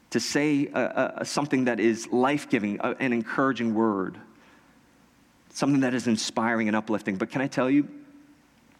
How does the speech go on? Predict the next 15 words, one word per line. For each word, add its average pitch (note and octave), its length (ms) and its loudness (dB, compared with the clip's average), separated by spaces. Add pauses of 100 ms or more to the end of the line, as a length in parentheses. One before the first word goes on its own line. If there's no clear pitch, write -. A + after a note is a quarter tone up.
(760)
it's D3 180 0
what - 140 0
causes C#3+ 480 0
people A2+ 320 2
to - 80 -12
come - 180 -4
alive. F2 640 -6 (1300)
It's A#2+ 160 -4
what A#2+ 100 0
causes C3 400 -2
people's A2+ 400 -2
hearts G2 380 -4
to G2 80 -8
come F#2+ 180 -6
alive. E2 340 -8